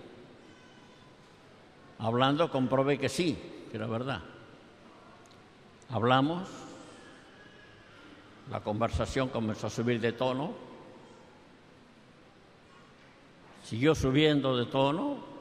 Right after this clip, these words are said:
hablamos muy fuerte. Al final le dije:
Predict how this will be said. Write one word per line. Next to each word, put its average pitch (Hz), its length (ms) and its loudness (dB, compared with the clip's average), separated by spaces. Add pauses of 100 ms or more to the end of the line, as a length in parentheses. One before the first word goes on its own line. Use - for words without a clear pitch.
(1000)
hablamos 110 460 0 (120)
muy 135 300 4
fuerte. 113 500 0 (3000)
Al 107 80 -4
final 113 320 0
le 113 120 0
dije: 113 760 -4